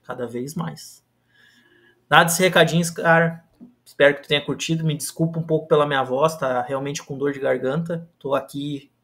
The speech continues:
tentando gravar da melhor forma possível. Agradeço tua companhia. Gratidão pelos novos inscritos. Espero também que tu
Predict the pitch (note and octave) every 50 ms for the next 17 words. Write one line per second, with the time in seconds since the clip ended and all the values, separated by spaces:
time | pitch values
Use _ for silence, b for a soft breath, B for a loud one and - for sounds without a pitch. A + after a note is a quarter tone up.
0 | _ _ - B2+ A#2 C#3+ C#3 C#3 C#3 C#3+ C3 B2+ C3 C3 C#3 C#3 C3+ C3 C3 C3
1 | C3+ C3 - C#3+ C3 C3+ C3+ B2+ - - - D3 D3 D3+ D#3 D#3 D#3 b b b
2 | b b b b - C3 C3+ C3+ C#3 C3+ C#3 C#3 - - E3 E3+ D#3+ D3 - D3
3 | C#3 C3+ C3+ C#3+ D#3+ E3 E3 E3 - B B B B B B B B B B B
4 | B - D3 C#3+ C#3+ - - C3+ C#3 D3 D#3 D#3 C#3+ C#3 C#3 C#3+ C#3 C#3 C#3 C#3
5 | C3+ C3 C3 - - C#3+ D#3 - - E3 E3 E3+ C#3+ - - - D#3 C#3+ C#3+ C#3+
6 | C#3 - C#3+ C#3 C#3 C#3 C#3 C#3 - - - D3 C3 B2+ A#2+ A#2+ -